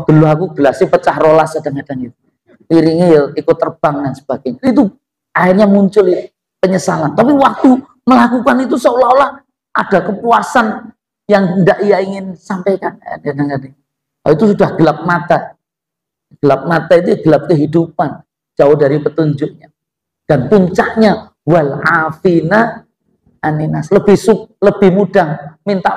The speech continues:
maaf atau lebih mudah memaafkan kira-kira? Hah? Lebih mudah mana? Minta maaf. Jadi loro-loro ini abot itu.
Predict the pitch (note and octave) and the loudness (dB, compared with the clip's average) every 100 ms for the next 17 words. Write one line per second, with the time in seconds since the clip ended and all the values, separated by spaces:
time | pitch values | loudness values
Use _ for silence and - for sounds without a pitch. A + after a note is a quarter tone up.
0 | G#3 A3 A3+ A3 G#3 G3+ F#3+ F3+ F#3 F3 | 0 4 2 2 0 2 2 0 0 0
1 | F3+ F#3 F3+ F3 G#3 F#3 E3+ F3 _ _ | 0 -2 -4 0 0 0 -6 -14 _ _
2 | _ _ _ _ _ _ _ _ _ _ | _ _ _ _ _ _ _ _ _ _
3 | _ _ _ _ _ _ - F3+ B3+ D#3+ | _ _ _ _ _ _ -4 -2 -2 -12
4 | - - _ _ _ _ _ - - - | -14 -20 _ _ _ _ _ -20 -20 -20
5 | _ _ _ _ F3+ E3+ F3+ F#3 G3 G3+ | _ _ _ _ -2 2 2 2 2 0
6 | E3 - _ _ _ - D3+ D#3 E3 E3 | -8 -12 _ _ _ -10 -6 -4 -6 -8
7 | D3 - - C#3+ F#3 F#3+ F#3+ G3 F#3+ G3+ | -14 -10 0 2 2 0 0 0 -2 -2
8 | G#3 D3 D#3+ C#3 B2 B2+ | -2 0 0 0 -2 -8